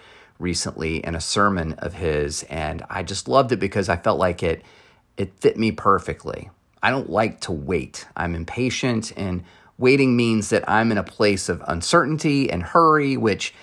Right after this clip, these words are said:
if you know anything about the Enneagram, that is not a good place for a six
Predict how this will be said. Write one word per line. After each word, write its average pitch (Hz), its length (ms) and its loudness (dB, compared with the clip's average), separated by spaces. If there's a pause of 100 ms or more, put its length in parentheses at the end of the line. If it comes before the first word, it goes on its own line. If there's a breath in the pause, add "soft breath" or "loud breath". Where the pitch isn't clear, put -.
(220 loud breath)
if - 120 -14
you 135 60 4
know 139 280 4
anything 220 560 4
about 127 300 4
the 113 240 -4
Enneagram, 120 920 -2
that 120 220 2
is 107 120 0
not 131 360 4
a 135 60 6
good 117 260 0
place 95 460 -2
for - 320 -2
a 87 120 -2
six - 580 -4